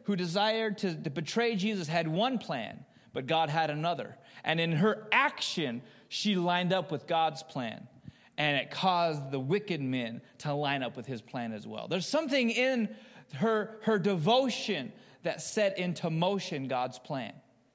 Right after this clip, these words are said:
And that's something that we need to hear that this morning. The chief priests wanted to wait, but God had other plans. And it was the devotion of Mary to Jesus that set things into motion.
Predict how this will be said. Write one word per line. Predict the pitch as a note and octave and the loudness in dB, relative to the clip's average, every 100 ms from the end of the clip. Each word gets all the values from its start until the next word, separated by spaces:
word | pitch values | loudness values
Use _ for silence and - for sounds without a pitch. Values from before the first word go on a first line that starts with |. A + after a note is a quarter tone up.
| _ _ | _ _
And | D3 | -4
that's | D#3+ | -2
something | - F3 D#3+ D3 | 0 0 2 0
that | B2+ | 0
we | C#3+ | 0
need | C#3+ B2+ | 0 0
to | B2+ | -2
hear | C3 C3 | -2 -2
that | B2 A2+ - - - D3 | -2 -2 -6 -14 -14 -8
this | C3 - | -8 -4
morning. | C#3 C3 A#2 - - _ - | -2 -2 -4 -8 -18 _ -8
The | E3 | -6
chief | D3 - A#3+ F#3 | -2 0 0 0
priests | - A#3 - | 0 0 0
wanted | F#3+ F#3+ F#3+ - | 0 2 0 0
to | F3 | -2
wait, | D#3+ G#3 G3 - - - - _ | 2 4 4 0 -12 -18 -20 _
but | C#3+ C3 | -4 2
God | F3 E3+ | 4 4
had | D#3+ | 4
other | D#3 D#3 | 4 0
plans. | D3 E3+ D#3+ A2+ - - _ _ - | -2 -4 -2 -4 -8 -18 _ _ -2
And | F#3+ F#3 | 2 2
it | D#3+ | 2
was | F3 C#3+ - - - - | 0 -2 -6 -16 -20 -2
the | D#3 | 2
devotion | E3 D3+ D3+ B3 D#4+ - C#4+ A#3+ | 2 2 6 6 6 2 0 0
of | - G3 F3+ | 0 0 2
Mary | G3+ G#3+ G3+ B2+ G#2+ A2 C#3 - _ _ _ _ - | 2 2 0 -4 -6 -10 -14 -20 _ _ _ _ 0
to | G3+ | 2
Jesus | D#3+ D#3+ C4 A#3 F3 C#3+ | 4 4 4 4 2 0
that | F#3+ - | -4 -4
set | - B3+ C4 - | -2 0 0 2
things | A#3 A3 F#3 | 2 4 2
into | A3 G#3+ G#3 | 0 0 2
motion. | G3 G3+ G3+ - | 2 2 0 -6